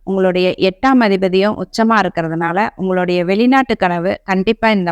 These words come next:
மாதம் நிறைவேறும். எதிர்பாராத அதிர்ஷ்டமும் கிடைக்கிறதுக்கு வாய்ப்புகள் இருக்கு. நீங்க நினைக்காத காரியங்கள்லாம் நடக்கும். உங்களுடைய ஒன்பதாம் அதிபதி செவ்வாய்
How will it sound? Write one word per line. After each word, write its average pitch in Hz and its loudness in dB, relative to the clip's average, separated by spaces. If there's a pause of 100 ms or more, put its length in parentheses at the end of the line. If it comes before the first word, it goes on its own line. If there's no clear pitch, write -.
மாதம் 185 -4 (200)
நிறைவேறும். 170 -2 (240)
எதிர்பாராத 262 2 (100)
அதிர்ஷ்டமும் 196 -2
கிடைக்கிறதுக்கு 175 -2
வாய்ப்புகள் 170 -2
இருக்கு. - -10 (120)
நீங்க 208 4
நினைக்காத 240 2 (120)
காரியங்கள்லாம் 180 0
நடக்கும். - -8
உங்களுடைய 208 2 (160)
ஒன்பதாம் 254 2
அதிபதி 185 0 (180)
செவ்வாய் 196 0